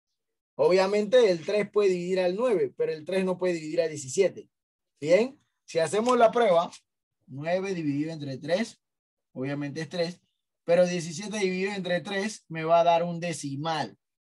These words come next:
porque yo voy a usar cinco, me van a sobrar dos,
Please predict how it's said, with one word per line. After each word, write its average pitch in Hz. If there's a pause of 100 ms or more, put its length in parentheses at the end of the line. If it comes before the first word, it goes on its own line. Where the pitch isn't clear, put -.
(120)
porque 151
yo 170
voy 175
a 175
usar 156
cinco, 190
me 131
van 143
a 147
sobrar 160
dos, 208